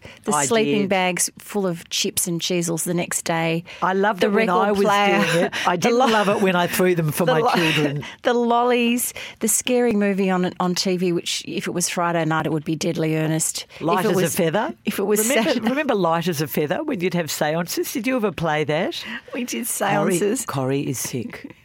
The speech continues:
Speaker 2: Corrie is dying. Corrie is dead. Corrie is light as a feather. Lift. Remember that? Do you remember playing that?
Speaker 1: <laughs> What about the Ouija board?
Speaker 2: <laughs>
Speaker 1: Is there a ghost? Yeah, Y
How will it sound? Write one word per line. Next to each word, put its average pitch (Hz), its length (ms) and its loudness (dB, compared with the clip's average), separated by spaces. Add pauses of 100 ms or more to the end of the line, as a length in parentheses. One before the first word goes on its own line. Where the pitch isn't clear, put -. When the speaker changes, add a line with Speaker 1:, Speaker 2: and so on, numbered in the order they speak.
(160)
Speaker 2:
Corrie 123 420 -4
is 123 160 -6
dying. 117 520 -4 (460)
Corrie 123 400 -4
is 127 200 -10
dead. 113 360 -4 (340)
Corrie 127 340 -4
is 117 160 -4
light 135 320 -2
as 139 100 -6
a 143 60 -4
feather. 139 420 -4 (100)
Lift. - 440 -6 (160)
Remember 427 240 0
that? 453 260 0 (300)
Do - 100 -10
you 571 80 -2
remember - 320 -2
playing 226 360 2
that? 269 180 0
Speaker 1:
<laughs> - 180 -8
What 640 160 -4
about 554 260 -2
the 453 200 2
Ouija 415 360 0 (160)
board? 339 360 0 (420)
Speaker 2:
<laughs> - 640 -6
Speaker 1:
Is 370 80 2
there 330 140 4
a 294 60 2
ghost? 277 420 0 (160)
Yeah, 240 320 -2 (240)
Y 240 460 2